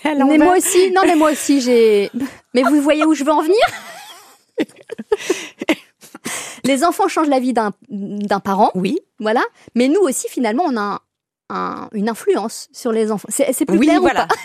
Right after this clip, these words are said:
Speaker 1: Voilà. <laughs> Alors, oui, en effet, on a,
Speaker 2: <laughs>
Speaker 1: on a forcément une influence,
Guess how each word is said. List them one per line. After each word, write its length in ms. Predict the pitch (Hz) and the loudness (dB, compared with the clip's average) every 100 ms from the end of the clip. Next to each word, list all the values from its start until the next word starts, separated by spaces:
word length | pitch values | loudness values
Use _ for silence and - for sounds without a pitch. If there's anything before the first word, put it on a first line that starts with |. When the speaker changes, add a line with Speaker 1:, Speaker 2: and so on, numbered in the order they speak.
| 180 | -6
Speaker 1:
Voilà. 240 | 185 139 214 | -4 -2 -4
<laughs> 1600 | - - - 740 - - - - - - - - _ _ _ - | -8 -20 -8 -8 -6 -8 -8 -8 -14 -14 -18 -20 _ _ _ -6
Alors, 320 | 247 240 220 - - - 311 | -2 -2 -4 -12 -20 -12 -4
oui, 220 | 196 330 392 | 2 4 4
en 80 | 262 | 0
effet, 360 | 247 - 302 | -2 0 0
on 200 | 330 262 | 0 0
a, 80 | 240 226 247 | 2 0 -2
Speaker 2:
<laughs> 220 | - - - | -14 -8 -2
Speaker 1:
on 80 | |
a 80 | 254 | -2
forcément 460 | 233 - 294 285 285 | -2 -4 0 2 2
une 120 | 262 | 0
influence, 720 | 262 254 - 247 302 370 - | -2 -4 -2 -2 0 0 -2